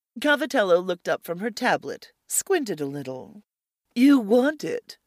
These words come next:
she said matter-of-factly, in recognition. "You don't know why, you don't want to, but you want it. And you're right, momentarily you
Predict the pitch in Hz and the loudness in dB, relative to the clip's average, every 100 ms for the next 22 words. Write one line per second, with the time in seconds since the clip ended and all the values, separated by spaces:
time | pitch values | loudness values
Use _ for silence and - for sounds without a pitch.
0 | _ _ - 254 202 - 156 175 196 196 | _ _ -6 -4 -2 2 2 2 0 0
1 | 156 139 - 180 156 - 135 127 - - | 0 -2 -2 -2 -2 -6 -8 -8 -10 -6
2 | 214 180 147 147 147 185 185 139 135 143 | -4 -2 -2 -4 -10 -8 -8 -10 -12 -16
3 | _ _ _ _ _ _ - 233 208 175 | _ _ _ _ _ _ -2 2 2 2
4 | 160 147 165 131 76 117 _ - 233 240 | 0 -2 -4 -6 -8 -12 _ -8 -4 -2
5 | 254 214 - 165 226 320 - - 95 98 | -4 -6 -12 -6 -6 -8 -12 -10 -10 -10
6 | - _ _ _ - 180 196 190 139 127 | -14 _ _ _ -12 -4 -4 -4 -6 -8
7 | 143 165 151 143 - - - _ _ _ | -8 -8 -8 -10 -14 -16 -20 _ _ _
8 | _ _ 302 330 285 254 - _ - 185 | _ _ -4 -2 -4 -6 -14 _ -6 -4
9 | 156 180 151 131 - _ _ _ - 190 | -4 -2 -2 -2 -8 _ _ _ -8 -2
10 | 202 196 190 240 226 170 156 165 190 208 | -2 -2 -4 -4 -2 -2 -4 -6 -6 -8